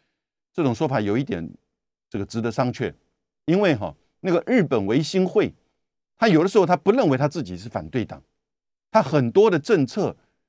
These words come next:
跟议案都公开的说会跟自民党站在同一个这个阵线上，所以他有一点他自己不认为他是反对党，当然他也不是执政党，因为他不是执政联盟，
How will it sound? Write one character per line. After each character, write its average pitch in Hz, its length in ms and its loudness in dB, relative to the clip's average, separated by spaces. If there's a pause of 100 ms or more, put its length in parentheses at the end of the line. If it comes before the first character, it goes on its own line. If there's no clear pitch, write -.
(260)
跟 185 240 2
议 190 140 2
案 117 240 0 (480)
都 180 100 4
公 233 240 2
开 202 160 2
的 160 80 2
说 165 260 0 (300)
会 165 160 4
跟 160 180 2
自 180 160 -2
民 135 160 2
党 92 220 -2
站 123 220 -2
在 113 160 -2
同 107 280 -8
一 151 120 -2
个 98 280 -4 (200)
这 117 120 -10
个 87 220 -6 (340)
阵 131 160 0
线 107 200 -6
上， 90 200 -10 (480)
所 392 140 0
以 330 100 0 (400)
他 220 160 2
有 160 160 4
一 214 80 0
点 127 320 0 (360)
他 190 100 -2
自 262 160 -2
己 135 100 -4
不 165 140 -2
认 254 100 0
为 151 80 2
他 127 100 -2
是 110 80 -12
反 90 140 -10
对 107 120 -8
党， 87 140 -14 (560)
当 220 140 2
然 175 80 2
他 170 140 0
也 127 60 2
不 127 120 -6
是 151 140 -4
执 120 200 -8
政 139 180 0
党， 85 160 -8 (100)
因 127 100 -8
为 117 60 -4
他 120 120 -4
不 113 120 -10
是 110 140 -8
执 104 220 -12
政 117 200 -4
联 95 140 -6
盟， 90 240 -6